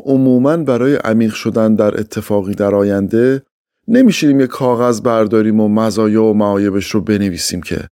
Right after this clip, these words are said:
ما اون اتفاق رو تو ذهنمون شبیه سازی می‌کنیم و بعد می‌بینیم که چه حسی بهش داریم. ما با مغزمون آینده رو حس نمی‌کنیم. ما با حسمون آینده رو حس می‌کنیم.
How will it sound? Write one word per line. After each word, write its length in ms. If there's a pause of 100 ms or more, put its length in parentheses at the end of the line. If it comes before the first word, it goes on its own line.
(340)
ما 80
اون 140
اتفاق 400
رو 80
تو 160
ذهنمون 540
شبیه 320
سازی 360
می‌کنیم 500 (200)
و 80
بعد 260
می‌بینیم 320
که 360
چه 180
حسی 320
بهش 260
داریم. 300 (600)
ما 140
با 180
مغزمون 720
آینده 340
رو 100
حس 260
نمی‌کنیم. 680 (120)
ما 140
با 340 (180)
حسمون 680
آینده 380
رو 100
حس 240
می‌کنیم. 380